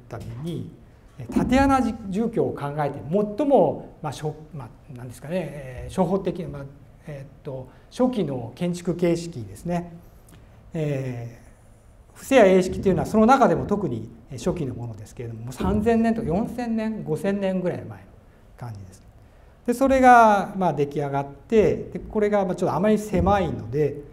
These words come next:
えー、空間を大きくするために四本の柱になってですね、で、そうすると屋根も大きくできて、えー、屋根もこう強く、まあ、重たくなってしまうんですけれども、えー、大きくするっていうのがC式ですね。これ写真で見るとこんなような感じです。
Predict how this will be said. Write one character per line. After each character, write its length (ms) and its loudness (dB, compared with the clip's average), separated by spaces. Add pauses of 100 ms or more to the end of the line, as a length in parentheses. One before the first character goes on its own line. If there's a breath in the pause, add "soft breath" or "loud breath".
(460 loud breath)
え 140 -4
ー、 80 -8
空 160 -2
間 140 2
を 80 6
大 60 2
き 100 -6
く 40 -6
す 140 -10
る 60 -6
た 100 -8
め 80 -8
に 100 -8
四 240 4
本 240 -6
の 80 -10
柱 360 -4
に 120 -6
な 80 -10
っ 40 -20
て 120 -20
で 100 -18
す 120 -16
ね、 160 -16 (400 soft breath)
で、 80 -10
そ 120 4
う 40 4
す 100 -2
る 120 -2
と 440 2
屋 140 4
根 100 4
も 200 0
大 40 0
き 120 -12
く 100 -10
で 100 -6
き 120 -8
て、 400 0 (200)
え 80 -10
ー、 20 -6
屋 80 -4
根 80 -2
も 160 -6
こ 340 -12
う 520 -20
強 220 4
く、 360 -6
ま 120 -6
あ、 40 -4
重 180 2
た 160 2
く 100 -2
な 120 2
っ 140 -8
て 100 -16
し 120 -14
ま 80 -8
う 40 -10
ん 40 -10
で 80 -14
す 80 -18
け 80 -8
れ 60 -4
ど 60 -4
も、 300 -4 (340 loud breath)
え 220 -12
ー、 40 -14 (280)
大 100 0
き 100 -14
く 80 -14
す 100 -14
る 40 -12
っ 40 -12
て 120 -6
い 20 0
う 20 2
の 60 2
が 140 -4
C 260 -8
式 300 -12
で 100 -14
す 100 -18
ね。 120 -14 (260)
こ 60 -4
れ 40 -2
写 120 0
真 140 2
で 60 4
見 80 4
る 60 2
と 80 0
こ 140 0
ん 20 2
な 80 2
よ 60 4
う 20 0
な 60 -2
感 120 -10
じ 60 -18
で 60 -20
す。 100 -20